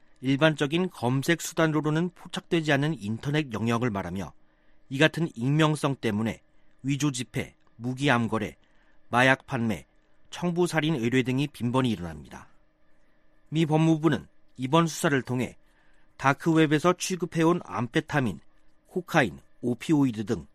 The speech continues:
약 이백삼십사 킬로그램의 마약을 압수했다며 현금 가치로는 삼천백만 달러 이상이 될 것이라고 밝혔습니다. 리사 모나코 미 법무부 부장관은 국제사법당국들이 십 개월 동안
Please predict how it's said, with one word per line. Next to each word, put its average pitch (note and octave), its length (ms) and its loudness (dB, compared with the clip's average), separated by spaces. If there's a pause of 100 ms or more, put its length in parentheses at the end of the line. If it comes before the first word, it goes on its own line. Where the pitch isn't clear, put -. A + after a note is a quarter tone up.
(400)
약 D#3 220 2
이백삼십사 D3+ 880 -4
킬로그램의 C#3+ 640 0
마약을 A#2+ 420 0
압수했다며 G2+ 800 -4 (540)
현금 F3 380 2
가치로는 C3+ 560 -2 (360)
삼천백만 D3 840 0
달러 C3+ 200 0
이상이 B2 340 -2
될 A2 120 -6
것이라고 G#2+ 380 -8
밝혔습니다. E2 760 -14 (1500)
리사 E3 280 4
모나코 E3+ 440 4
미 E3 200 0
법무부 D3 480 0
부장관은 C3 600 0 (440)
국제사법당국들이 D#3+ 1200 0
십 - 240 -8
개월 D#3+ 200 2
동안 A#2+ 340 -4